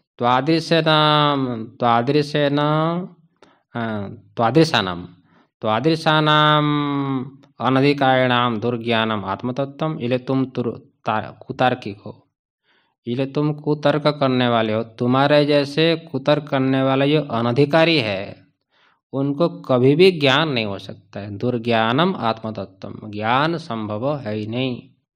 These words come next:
इसलिए अधिकारी होना चाहिए, कुतर्क ना करो, श्रुति के ऊपर श्रद्धा रखो, महापुरुष के ऊपर श्रद्धा रखो, तब जाकर के ज्ञान हो सकता है। <clears throat> अतो अस्त्येव जरादि सत्यवचनम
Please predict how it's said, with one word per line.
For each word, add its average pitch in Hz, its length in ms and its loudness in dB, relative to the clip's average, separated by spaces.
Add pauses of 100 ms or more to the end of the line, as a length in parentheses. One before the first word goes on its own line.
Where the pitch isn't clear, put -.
(560)
इसलिए 113 280 -8
अधिकारी 113 460 -2
होना 107 300 -6
चाहिए, 104 200 -8
कुतर्क 160 540 -2
ना 110 240 -4
करो, - 580 -12 (420)
श्रुति 123 380 -8
के 127 120 -4
ऊपर 135 240 -2
श्रद्धा 117 460 -2
रखो, 110 400 -6
महापुरुष 117 580 -4
के 131 120 -4
ऊपर 135 160 -6
श्रद्धा 117 420 -6
रखो, 123 560 -6 (420)
तब 123 160 -6
जाकर 131 360 -2
के 143 200 -4
ज्ञान 113 240 -6
हो 104 120 -8
सकता 104 380 -14
है। - 360 -18
<clears throat> 160 680 0 (1300)
अतो 120 400 4
अस्त्येव 165 800 4
जरादि 143 520 4
सत्यवचनम 139 1080 0